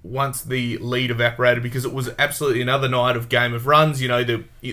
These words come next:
at the, in the first quarter, the Pacers finished on a sixteen two run. Um, we went on a massive eighteen to three run or something later in the fourth, and that put us up by ten.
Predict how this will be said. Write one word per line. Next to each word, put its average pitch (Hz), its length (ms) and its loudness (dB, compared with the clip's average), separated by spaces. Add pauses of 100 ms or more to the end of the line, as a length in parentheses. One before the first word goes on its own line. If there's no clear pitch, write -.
(140)
at - 120 -8
the, 131 120 -4
in 135 100 -4
the 135 80 0
first 117 320 -2
quarter, 185 340 2
the 139 80 0
Pacers 131 440 -4
finished 120 320 -4
on 120 100 -2
a 117 60 -8
sixteen 117 500 -6
two 117 220 -2
run. 117 360 -4 (360)
Um, 113 400 -2 (800)
we 139 220 0
went 139 180 0
on 127 120 2
a 120 60 -2
massive 120 560 -4 (160)
eighteen 123 440 0
to 110 200 -10 (160)
three 123 340 -2
run 123 240 -2
or 123 80 -6
something 123 500 -6
later 123 380 0
in 120 80 -6
the 117 80 -6
fourth, 147 520 -2 (280)
and 123 100 -4
that 139 180 -2
put 131 100 -2
us 123 100 -4
up - 140 -4
by 120 140 -8
ten. 131 480 -2